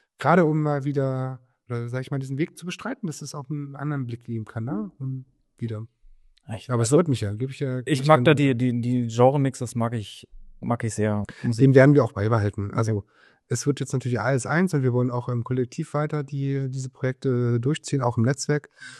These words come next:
Speaker 1: Ähm, aber es gibt auch den Wunsch, dass es jetzt eine, eine zusammenhängende Geschichte wird.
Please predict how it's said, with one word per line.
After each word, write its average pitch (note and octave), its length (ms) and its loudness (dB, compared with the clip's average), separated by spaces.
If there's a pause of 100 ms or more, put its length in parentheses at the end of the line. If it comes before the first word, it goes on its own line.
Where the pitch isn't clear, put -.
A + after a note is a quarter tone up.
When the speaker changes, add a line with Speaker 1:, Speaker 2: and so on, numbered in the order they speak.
(220)
Speaker 1:
Ähm, B2 360 4
aber A2+ 960 4
es - 180 -4
gibt A#2 180 -6
auch G#2+ 100 -2
den G#2 220 0
Wunsch, A2 340 -2
dass - 200 -4
es A2+ 100 -8
jetzt - 240 -6
eine, G#2+ 280 -2
eine G#2 520 -2
zusammenhängende G#2+ 880 -4
Geschichte G2 440 -10
wird. G2+ 240 -18